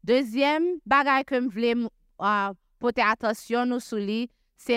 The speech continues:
reaksyon bèlje yo. Ki reaksyon yo te genyen? In the Bible, it tells us that as they, the angel appeared to them, they were terrified. Verse nine of Luke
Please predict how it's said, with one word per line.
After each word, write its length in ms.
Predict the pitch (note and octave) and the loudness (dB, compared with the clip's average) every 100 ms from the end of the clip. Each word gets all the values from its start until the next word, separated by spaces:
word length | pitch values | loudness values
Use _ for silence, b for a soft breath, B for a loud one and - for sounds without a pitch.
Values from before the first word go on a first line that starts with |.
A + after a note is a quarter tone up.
| A3+ | 0
reaksyon 880 | A3+ A3 G#3 - - A#3+ B3+ C4 G3+ | 0 -2 -4 -10 -2 0 2 0 -2
bèlje 540 | G#3+ G3+ F3+ D#3+ G#3 F3+ | 0 0 -2 -2 -2 -2
yo. 160 | C#3+ - | -4 -6
Ki 220 | B3 A#3 | -4 0
reaksyon 560 | A#3 G#3+ - - G#3+ G#3 | 0 0 -4 -6 -4 -4
yo 60 | |
te 160 | G3 F#3 | -4 -6
genyen? 400 | F3+ E3 D#3+ B2+ _ _ _ _ _ _ _ _ _ _ - | -4 -4 -6 -8 _ _ _ _ _ _ _ _ _ _ -2
In 140 | B3+ | 2
the 140 | C#4 | 2
Bible, 540 | A3+ A#3 A#3+ B3 C#4 C#4+ | 2 2 2 2 0 2
it 140 | B3+ - | -2 -2
tells 440 | - A#3+ A3+ F#3+ | 0 2 0 0
us 460 | F#3+ F3 A#3+ _ _ _ _ _ | -2 -2 -4 _ _ _ _ _
that 360 | F3+ G#3 G#3+ A3 - | -4 0 2 0 -2
as 460 | A3 B3+ D4 E4 E4 B3+ G#3 | 0 2 2 0 -2 -6 -2
they, 480 | C4+ C4+ C4+ C#4 A#3+ | 0 2 2 0 -2
the 300 | G3 F3+ B3+ | -6 -2 0
angel 480 | A#3 B3 C4 A3 A3 | 0 -2 -2 0 0
appeared 500 | G3+ - D#4 D#4+ D#4+ | -2 -4 -2 0 -2
to 200 | - G#3+ | -2 -4
them, 520 | F3 E3 D#3+ F#3+ F4 G4 _ _ _ _ _ _ _ _ - | -2 -4 -4 -4 -6 -8 _ _ _ _ _ _ _ _ -18
they 460 | E3 A3+ C4 D4 D4+ | -2 2 2 0 -2
were 280 | A3+ A3+ | -2 -2
terrified. 1000 | A3 - A3+ G3+ F#3 - D3+ C3 F2 - E3+ - | -4 -4 -2 -2 -4 -4 -4 -4 -6 -10 -16 -16
Verse 400 | E3 G#3+ B3+ - | -4 -2 -2 -4
nine 480 | G3+ G#3+ G#3 G3+ F#3+ | -2 0 0 -2 -4
of 260 | F#3+ F#3+ E3 | -2 -2 -4
Luke 520 | F#3 G3 A3 - | -6 -4 -4 -8